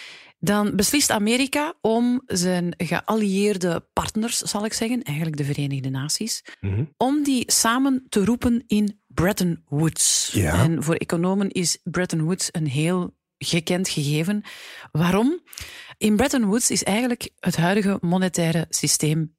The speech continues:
Speaker 1: gecreëerd.
Speaker 2: Mhm.
Speaker 1: Enfin, mits een aantal veranderingen doorheen de
Speaker 2: De
Speaker 1: jaren,
Speaker 2: jaren.
Speaker 1: daar gaan we nu doorgaan.
Speaker 2: Mhm. En wat is daar dan onder andere allemaal beslist en gezegd?
Speaker 1: Ze hebben gezegd: wij maken van de dollar de wereldmunt. In de dollar zal gehandeld worden. De dollar, lieve vrienden,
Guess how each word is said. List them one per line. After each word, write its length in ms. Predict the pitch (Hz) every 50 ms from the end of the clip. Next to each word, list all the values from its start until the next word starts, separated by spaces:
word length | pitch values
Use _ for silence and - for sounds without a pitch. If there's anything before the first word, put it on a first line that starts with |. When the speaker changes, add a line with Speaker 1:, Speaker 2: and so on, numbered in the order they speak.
| _
Speaker 1:
gecreëerd. 1000 | - 143 - 165 196 - - 190 180 175 165 156 156 139 - - - - - - -
Speaker 2:
Mhm. 100 | 101 98 92
Speaker 1:
Enfin, 240 | 113 151 143 147 - _ _ _
mits 220 | - 165 165 - -
een 160 | - - -
aantal 280 | 160 151 - - 160 147
veranderingen 540 | 147 160 156 147 165 165 156 165 160 165 175
doorheen 480 | - - 160 156 147 143 151 156 160 - -
de 60 | 151
Speaker 2:
De 100 | 147 156
Speaker 1:
jaren, 300 | 143 143 143 - 107 107
Speaker 2:
jaren. 200 | 92 90 90 -
Speaker 1:
daar 120 | 165 160
gaan 180 | 160 156 151 147
we 60 | 151
nu 140 | 151 151 147
doorgaan. 400 | - 139 143 139 - - - 107
Speaker 2:
Mhm. 80 | 120 139 135 -
En 120 | - 131 120
wat 120 | 131 131
is 100 | 127 117
daar 200 | - 127 123 117
dan 160 | 117 120 120
onder 280 | 117 107 120 113 107 110
andere 300 | 113 117 113 107 107 101
allemaal 500 | 107 107 127 123 123 120 113 101 101 95
beslist 500 | 92 104 - - - 117 110 - - -
en 140 | 101 95 92
gezegd? 500 | 104 101 - 127 147 - - - - - _
Speaker 1:
Ze 160 | - 143 143
hebben 340 | 147 131 160 196 233 285 285
gezegd: 320 | 285 254 190 202 202 - -
wij 180 | 156 139 143 135
maken 340 | 135 139 170 233 277 302 254
van 140 | 240 254 247
de 80 | 240
dollar 340 | 185 190 180 175 175 165 160 -
de 160 | 175 180 214
wereldmunt. 640 | 175 147 135 135 147 147 - 160 180 202 247 -
In 140 | - - 147 139
de 120 | 135 135
dollar 300 | 127 156 180 208 226 226
zal 200 | 190 202 196 208
gehandeld 480 | 190 180 147 135 131 131 127 135 135 -
worden. 360 | 135 139 143 - 208 254 - _ - - - - - - -
De 200 | - 156 175 185 170
dollar, 500 | 151 285 339 302 208 151 151 - - - -
lieve 360 | - 151 160 170 170 160 160
vrienden, 500 | 139 139 139 135 135 147 196 247 277 -